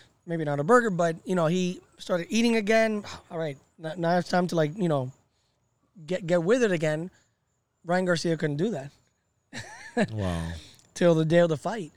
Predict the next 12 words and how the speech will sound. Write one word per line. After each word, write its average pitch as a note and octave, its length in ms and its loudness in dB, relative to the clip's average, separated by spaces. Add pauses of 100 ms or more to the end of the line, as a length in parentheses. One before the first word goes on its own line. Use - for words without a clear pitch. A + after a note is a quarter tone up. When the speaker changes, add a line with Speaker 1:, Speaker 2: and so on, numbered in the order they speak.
(220)
Speaker 1:
So F#3 540 2 (520)
did E3+ 180 -4
that A3 180 2
play B3 160 2
a A#3+ 40 4
little A#3 180 2
bit A#3 120 0
of A3+ 100 0
a G#3 60 0
part? G3+ 320 0
Maybe. F3+ 520 0 (800)
But C4 260 2